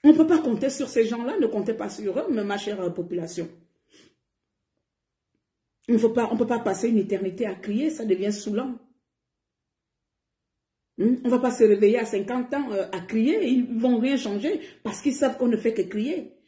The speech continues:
J'aimerais bien qu'on passe à l'étape supérieure. Si vous êtes d'accord avec moi. Moi, j'aimerais qu'on passe à l'étape supérieure, qu'on fasse peur à ces gens-là qui ne sont pas les dieux de ce pays.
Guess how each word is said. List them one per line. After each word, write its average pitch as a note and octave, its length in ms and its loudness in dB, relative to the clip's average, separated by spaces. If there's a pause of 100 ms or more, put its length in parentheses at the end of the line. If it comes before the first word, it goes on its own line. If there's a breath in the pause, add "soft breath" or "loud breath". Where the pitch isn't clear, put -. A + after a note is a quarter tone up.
(120 soft breath)
J'aimerais A3+ 420 4
bien C#4+ 220 4
qu'on B3+ 180 -2
passe B3 240 -8
à G#3+ 40 -2
l'étape G3 280 -4
supérieure. A#3 600 -6 (1700)
Si - 180 -2
vous G3 160 4
êtes F3 80 2
d'accord F3 300 -2
avec F3+ 200 -2
moi. A#3+ 260 -2 (1800)
Moi, C#4+ 280 8
j'aimerais G#3 460 2
qu'on - 140 -6
passe D#4 300 -6
à F#3+ 60 -8
l'étape F#3+ 280 -4
supérieure, A#3+ 520 -8 (180 loud breath)
qu'on G#3+ 120 2
fasse - 340 -4
peur F4+ 240 2
à A3 60 -4
ces A3 160 -2
gens-là A3 320 -4
qui C#4+ 120 0
ne A3 100 4
sont B3+ 220 -2
pas F#4 280 -4
les G3+ 120 6
dieux G3 260 -6
de G#3+ 80 -2
ce E3 120 -6
pays. A3+ 460 -8